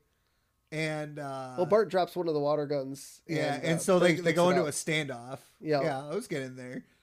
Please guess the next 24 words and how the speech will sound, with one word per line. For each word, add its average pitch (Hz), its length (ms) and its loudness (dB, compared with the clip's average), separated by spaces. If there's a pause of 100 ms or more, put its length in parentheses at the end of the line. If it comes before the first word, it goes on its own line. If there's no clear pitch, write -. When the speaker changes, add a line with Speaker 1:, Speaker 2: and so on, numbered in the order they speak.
(200)
Speaker 1:
And, 139 600 -6
uh, 131 440 -8 (380)
and 156 140 -2
then 165 340 2
Jacqueline 180 440 4
arrives, 139 720 -2
and, 139 520 -8
uh, 123 360 -14
so, 131 460 -4
you 151 100 -8
know, 120 300 -8 (840)
Burns 131 340 -4
has 127 280 -4
to, 120 260 -8
you 139 100 -6
know, 123 320 -8 (200)
back 131 280 -2
off. 123 520 -4
Speaker 2:
<laughs> - 40 -20
Yeah. 170 360 2 (680)
Speaker 1:
Um, 123 440 -4
and 151 220 -6
so, 156 520 -2
uh, 135 380 -8